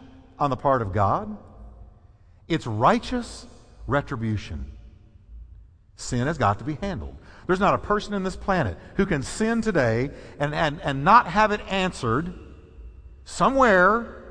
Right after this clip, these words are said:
some way, someday in the justice of God.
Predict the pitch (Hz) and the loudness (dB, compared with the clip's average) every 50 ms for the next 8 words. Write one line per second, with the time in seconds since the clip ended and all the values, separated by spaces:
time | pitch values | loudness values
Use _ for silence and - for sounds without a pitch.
0 | - - - - - - - - - 185 202 262 285 269 247 196 185 180 180 196 | -16 -16 -18 -18 -20 -18 -14 -4 2 2 4 4 6 6 6 6 6 4 4 2
1 | 220 226 214 - - - - - - - 180 226 269 277 262 240 185 147 120 104 | 0 -2 -4 -10 -14 -16 -14 -12 0 2 4 4 6 6 6 6 6 6 4 2
2 | 107 135 165 - - - - - - - - - - - - - - - - - | 0 -2 -4 -6 -12 -18 -20 -20 -20 -20 -20 -20 -20 -20 -20 -20 -20 -20 -20 -20
3 | - - - - - - - - 151 147 139 113 98 165 175 170 - - 120 101 | -18 -18 -20 -20 -20 -14 -6 -4 -2 -2 -2 0 0 0 0 0 0 -4 -6 -6
4 | - 107 90 98 110 87 73 67 - | -6 -6 -8 -6 -6 -6 -6 -8 -10